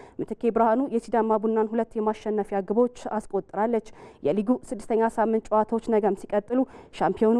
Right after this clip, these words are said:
ኢትዮጵያ ንግድ ባንክ ከልደታ ክፍለ ከተማ ጋር ቀን ሰባት ሰዓት እንዲሁም ባህር ዳር ከተማ ከአርባ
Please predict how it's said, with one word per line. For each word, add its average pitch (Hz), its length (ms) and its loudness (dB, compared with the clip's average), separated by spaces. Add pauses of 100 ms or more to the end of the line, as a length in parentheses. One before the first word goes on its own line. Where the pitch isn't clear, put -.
ኢትዮጵያ 233 340 0
ንግድ 220 280 0
ባንክ 240 280 0
ከልደታ 226 440 0
ክፍለ - 260 -6
ከተማ 208 400 -2
ጋር 247 180 2 (100)
ቀን 233 200 0 (180)
ሰባት 220 320 -2
ሰዓት 208 260 -6
እንዲሁም 220 320 0 (320)
ባህር 180 200 -2
ዳር 233 180 2
ከተማ 240 380 -4
ከአርባ 233 300 -2